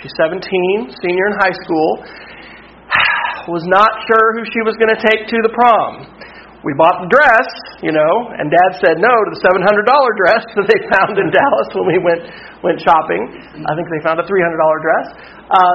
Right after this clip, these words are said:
anyway, the dress was purchased <laughs> about a month ago, but the date had not been identified. Well, my wife has been talking with her former supervisor, our,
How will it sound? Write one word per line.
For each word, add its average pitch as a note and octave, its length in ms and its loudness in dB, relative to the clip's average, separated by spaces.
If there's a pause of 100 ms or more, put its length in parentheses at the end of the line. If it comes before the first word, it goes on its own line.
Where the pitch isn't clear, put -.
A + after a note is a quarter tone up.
(100)
anyway, G#3+ 160 2
the F#3 80 -2
dress A3 320 4
was A3 160 0
purchased C4+ 480 0
<laughs> A#3+ 40 -4
about A#3+ 200 -4
a F3+ 80 0
month G#3+ 240 0
ago, D3 320 0
but D#3 160 -4
the - 80 -4
date A3+ 400 2
had D#3 160 -2
not F#3 240 0
been G#3+ 80 2
identified. D#3+ 720 -2 (320)
Well, E3 240 2
my D#3 80 4
wife F#3+ 560 2
has F3 160 -10
been F3 160 -4
talking F3+ 400 2
with D#3+ 320 0
her D#3+ 240 -4
former F#3 720 0
supervisor, D#3+ 640 0
our, D#3 240 0